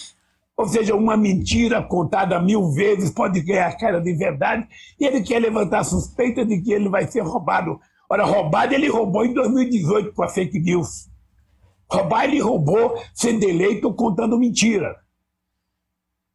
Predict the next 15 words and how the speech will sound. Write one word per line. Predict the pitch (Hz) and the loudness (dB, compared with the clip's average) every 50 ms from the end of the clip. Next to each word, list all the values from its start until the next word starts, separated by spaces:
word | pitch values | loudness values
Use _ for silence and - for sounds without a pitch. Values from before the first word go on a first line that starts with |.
| _ _ _ _ _ _ _ _ | _ _ _ _ _ _ _ _
Então | - 269 233 247 302 269 262 262 | -4 -2 0 0 2 2 2 2
é | |
o | 247 | 0
seguinte, | - - 220 214 156 165 196 190 165 - - - 113 | 0 0 -2 0 0 2 2 0 0 -2 -6 -6 -2
eu | - 226 214 185 190 | 0 0 2 2 2
acho | 190 190 - - 202 151 | 0 0 0 -2 -4 -2
que | - | -2
as | 208 170 - | -2 -4 -2
Forças | - 175 143 151 165 147 147 | -2 -2 -2 -2 -2 0 0
Armadas | 143 139 135 147 151 165 165 151 - - - | 0 0 0 0 0 0 -2 -2 -6 -6 -8
têm | - - - 160 156 | -8 -6 -4 -2 -2
uma | 151 180 196 143 | -2 -2 -2 -4
função | - - - 143 135 - - - 160 156 143 123 107 | -4 -6 -8 -8 -6 -4 -2 -2 0 -2 -2 -4 -4
muito | 113 127 147 151 151 - 123 | -4 -2 -2 -2 -2 -4 -8
nobre, | 113 101 95 101 139 139 131 123 139 135 127 - | -8 -6 -4 -2 -2 -2 -4 -4 -2 -4 -4 -4